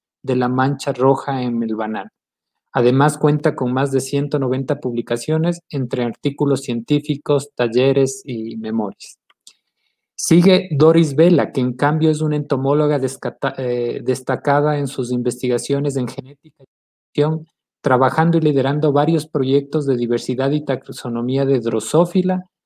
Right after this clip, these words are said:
así como mecanismos de regulación epigenética a través de estos, eh, organismos modelo. En este mismo campo destaca además Violeta Rafael,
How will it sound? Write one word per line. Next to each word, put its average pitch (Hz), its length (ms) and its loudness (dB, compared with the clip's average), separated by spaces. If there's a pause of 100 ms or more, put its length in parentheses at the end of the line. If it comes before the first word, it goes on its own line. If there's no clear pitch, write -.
(140)
así 147 320 0
como 156 240 2
mecanismos 147 560 2
de 143 80 4
regulación 123 600 2
epigenética 135 800 -2
a - 40 -6
través 127 440 -2
de 135 260 4
estos, 135 460 -2
eh, 123 400 -4
organismos 127 580 0
modelo. 110 460 0 (840)
En 131 140 0
este 151 240 4
mismo 160 340 4
campo 160 640 2
destaca 143 680 0
además 139 480 -2
Violeta 135 500 0
Rafael, 147 680 0